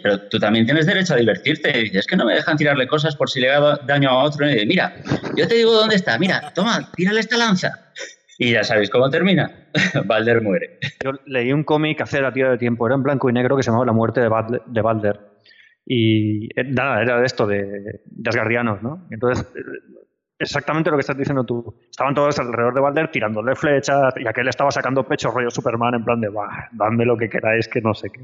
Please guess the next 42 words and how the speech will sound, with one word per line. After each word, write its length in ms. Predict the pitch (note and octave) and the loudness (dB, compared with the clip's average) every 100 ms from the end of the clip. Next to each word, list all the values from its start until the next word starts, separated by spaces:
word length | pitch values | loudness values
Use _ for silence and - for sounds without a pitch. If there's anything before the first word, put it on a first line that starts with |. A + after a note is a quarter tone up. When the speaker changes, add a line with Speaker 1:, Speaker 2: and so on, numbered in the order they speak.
| C3 _ - | -18 _ -4
Speaker 1:
Pero 160 | - B2 | 0 0
es 100 | - | 0
que 160 | G#3+ - | 0 2
me 160 | C3+ | 2
parece 360 | A#2+ B2 D3+ F#3+ | 2 0 2 4
muy, 560 | F3 F#3 F#3 F3 F3 - | 6 6 6 4 2 -2
muy 340 | C#3 D3+ F3 | 2 4 4
de 720 | D3 C3 A#2 G#2+ G#2 - _ - | 4 2 2 2 -2 -6 _ -2
vikingo 460 | A2+ A#2 C#3+ D3+ E3 | 0 2 4 6 6
borracho. 340 | D3+ C#3+ D#3 | 4 2 2
Speaker 2:
Muy 100 | C3+ | 2
de, 220 | C#3 C#3+ - | 2 0 -2
muy 120 | C#3 | 0
de 100 | C3 | 2
Speaker 1:
Eh, 40 | C#3+ | 0
Speaker 2:
vikingo, 500 | B2 A#2+ A#2 G#2+ G2 | -2 -4 -4 -4 -6
sí. 160 | - F#2 | -10 -4
Speaker 1:
es 80 | D3+ | -2
decir, 340 | B2+ B2 A#2 - | 0 0 -2 -2
lo 240 | C3 B2+ | 0 0
primero 300 | B2+ C#3+ G3 | 2 2 2
que 60 | F#3+ | 4
se 120 | F3+ | 4
me 80 | E3 | 4
ocurre 400 | D#3+ D3 B2+ G#2 | 2 2 2 0
es, 180 | - - | -2 -6
"Soy 180 | D3 | -2
invulnerable, 500 | G3 G3 E3 F3 F#3+ A2+ | 2 2 2 2 2 0
ah, 140 | - | 0
vamos 220 | A2 C#3 | 0 0
a 60 | D3+ | 0
jugar 240 | B2 G#2+ | 0 2
a 80 | F#2+ | 2
esto". 220 | A2+ - A2+ - - _ _ _ - - _ _ | 0 -2 -12 -14 -20 _ _ _ -20 -20 _ _
Speaker 2:
Esto, 360 | B2+ - F3 - | -8 -2 0 0
a 80 | F#3 | 0
ver, 220 | F#3+ - | 0 0
¿esto 300 | A#2+ A#2+ - | -2 -2 0
era 120 | F3 F3 | 0 2
una 160 | E3+ | 0
religión 380 | D3 B2+ A#2 B2+ | 0 0 0 -2
de 100 | B2 | -4